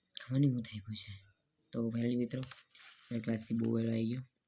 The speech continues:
કેટલા વાગ્યા છે હાલ? હાલ નવ વાગ્યા. આઠ ને સત્તાવન થઈ છે. આઠ વાગે આવી ગયો તો, ને સાડા આઠ વાગે જેવો આવ્યો, અડધો કલાક પહેલાં આવી ગયો. તો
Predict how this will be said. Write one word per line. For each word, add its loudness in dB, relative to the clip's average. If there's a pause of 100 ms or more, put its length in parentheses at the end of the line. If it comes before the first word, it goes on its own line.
(120)
કેટલા -2
વાગ્યા 2
છે -6
હાલ? -8 (880)
હાલ 2
નવ 6
વાગ્યા. 0 (480)
આઠ -4
ને 4
સત્તાવન 2
થઈ -2
છે. -8 (760)
આઠ 2
વાગે 2
આવી 6
ગયો 4
તો, 2 (720)
ને 4 (640)
સાડા 2
આઠ 0
વાગે 4
જેવો 2
આવ્યો, 0
અડધો 2
કલાક 0
પહેલાં 0
આવી 0
ગયો. -6 (1040)
તો -20